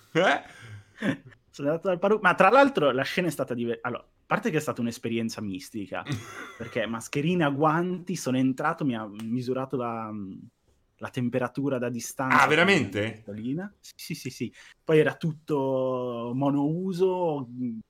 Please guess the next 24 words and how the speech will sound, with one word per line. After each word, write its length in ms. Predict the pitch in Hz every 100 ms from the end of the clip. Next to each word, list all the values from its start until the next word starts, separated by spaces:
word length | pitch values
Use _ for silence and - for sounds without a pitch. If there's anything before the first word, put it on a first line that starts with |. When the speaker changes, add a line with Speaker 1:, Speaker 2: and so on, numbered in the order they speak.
| -
Speaker 2:
vapore 420 | 135 - 156 156
a 60 | 139
cento 420 | - 147 139 143
gradi, 760 | 135 143 151 160 156 151 147 - - _
robe 260 | - 135 147
incredibili. 480 | 156 180 208 254 143
E 60 |
poi 140 | 139 226
gli 80 | 160
faccio: 440 | 127 - 139 -
"Guarda 200 | - 175
che 120 | 185 139
sopra 320 | - 180 160
me 80 | 127
li 60 |
devi 140 | 120 117
lasciare 320 | 113 - 123
lunghi, 420 | 123 107 95 90
eh." 220 | 87 113 - _ _ _ _ _ _ _ _ _
E 100 | -
infatti 600 | 107 107 92 _ 104 80 -
non 140 | 98
l'ha 60 | -
fatto. 160 | - -